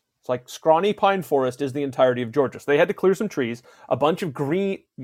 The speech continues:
green activists were like, "Oh, the, but the trees!" And then that, then of course, got all the people that hate police and all these Antifa folks came out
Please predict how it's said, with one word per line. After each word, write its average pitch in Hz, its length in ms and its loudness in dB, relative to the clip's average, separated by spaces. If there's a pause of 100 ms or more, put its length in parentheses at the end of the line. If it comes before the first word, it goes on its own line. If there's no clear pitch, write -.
green 208 320 0
activists 156 560 0
were 165 80 0
like, 185 120 2
"Oh, 494 300 4
the, 466 80 6
but 453 200 6
the 466 100 8 (100)
trees!" 494 1400 -8
And 160 160 2
then 170 160 2
that, 170 260 2
then 165 160 6
of 175 60 0 (240)
course, 143 280 4
got 151 200 8
all 160 260 8
the 139 180 -2
people 165 340 -2
that 147 120 4
hate - 380 -2
police 165 640 2 (420)
and 131 120 0
all 139 140 8
these 175 160 2
Antifa 202 440 4
folks 131 300 2
came 123 280 -6
out 117 340 0